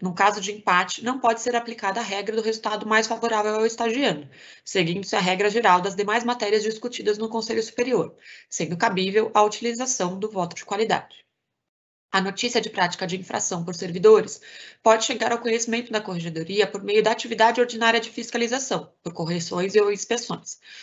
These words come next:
mas também pode chegar por outros meios, como por provocação, representação ou até mesmo durante o acompanhamento de estágio probatório. Assim,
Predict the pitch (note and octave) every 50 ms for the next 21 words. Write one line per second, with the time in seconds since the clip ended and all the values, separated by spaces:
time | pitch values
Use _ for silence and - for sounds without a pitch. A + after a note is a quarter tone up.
0 | - - - _ G#3 G#3+ A3 A#3 A#3 C#4 C4 B3 A#3 A#3 A#3 A#3 A3 - - A#3
1 | A3 G#3+ A3 - A3+ A3+ A3+ A3+ A3 C4 C#4 B3 - G3+ E3+ D#3 - - - -
2 | - F3 E3 E3 - E3+ E3+ - - D#3+ D3+ D3+ - D#3 C#3+ - - G#3+ A3 A#3+
3 | C4+ - - - F#3+ - F#3+ E3+ F3 F3 E3 E3+ E3+ - - A3 A3 A#3 A#3 A#3
4 | - - A#3 A3+ A#3 A#3 B3 A#3+ A3+ A3+ A3 A3+ A3+ A#3+ A#3+ A3+ G3+ G3+ G3 -
5 | A3 - A3 A3 A#3+ A3+ A#3 G#3+ G3 F#3+ G3 G3+ G3+ - - G3 F3+ F3 E3+ -
6 | - F#3+ A#3 C4 - - E3 - - - _ _ _ - - - - - - -
7 | - _ - F3 E3+ - - B3 G#3+ F#3 -